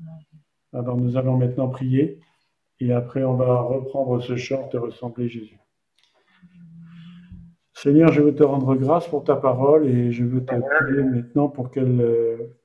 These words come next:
puisse, euh, porter du fruit dans la vie de chacun d'entre nous, que nous puissions justement, euh, mettre cette parole en pratique, que nous puissions contrôler nos pensées,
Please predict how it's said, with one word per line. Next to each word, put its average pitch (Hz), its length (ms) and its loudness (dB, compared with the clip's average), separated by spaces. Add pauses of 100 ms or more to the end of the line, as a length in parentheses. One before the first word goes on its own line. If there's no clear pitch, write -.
(360)
puisse, - 340 -4
euh, 123 320 2 (520)
porter 151 300 2
du 135 160 0
fruit 147 380 -2
dans 131 120 2
la 123 140 4
vie 135 140 0
de 123 100 0
chacun 131 340 -4
d'entre 120 320 -2
nous, 120 280 -6 (500)
que 131 60 0
nous 131 160 4
puissions 139 400 2
justement, 139 720 2
euh, 120 800 0 (100)
mettre 147 420 -2
cette 135 240 -4
parole 131 300 2
en 120 80 2
pratique, 131 560 -8 (560)
que 131 60 0
nous 131 120 2
puissions 135 340 2
contrôler 170 580 0
nos 143 140 2
pensées, 135 500 -8